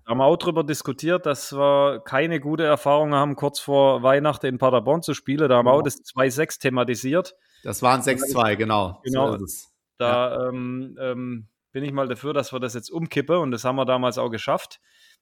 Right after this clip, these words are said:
Speaker 1: Und es war ähnlich, ähnliche Voraussetzungen wie jetzt aus, äh, meiner Meinung nach. Die war Paderborn auch ganz gut in der Saison drin.
Speaker 2: Ja.
Speaker 1: War auch ziemlich eklig. Und, ähm,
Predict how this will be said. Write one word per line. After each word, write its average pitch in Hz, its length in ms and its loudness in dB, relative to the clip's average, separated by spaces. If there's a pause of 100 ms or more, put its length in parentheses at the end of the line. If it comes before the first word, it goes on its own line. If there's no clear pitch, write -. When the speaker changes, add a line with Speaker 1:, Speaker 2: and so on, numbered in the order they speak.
Speaker 1:
Und 120 120 -10
es 123 120 -8
war 120 140 4
ähnlich, 165 520 2
ähnliche 151 540 -2
Voraussetzungen 131 760 0
wie 120 60 0
jetzt 165 260 0
aus, 156 240 -2
äh, 175 220 -2
meiner 165 280 0
Meinung 165 320 0
nach. 165 220 0
Die 123 400 -4
war 123 160 2
Paderborn 127 460 0
auch 139 200 -2
ganz 170 220 -4
gut 170 200 -2
in 165 80 -2
der 170 120 2
Saison 165 360 -4
drin. 170 300 -6 (360)
Speaker 2:
Ja. 110 160 -12 (180)
Speaker 1:
War 131 140 2
auch 151 40 -2
ziemlich 151 360 -8
eklig. 180 500 -6 (760)
Und, 117 400 -8
ähm, 117 500 -8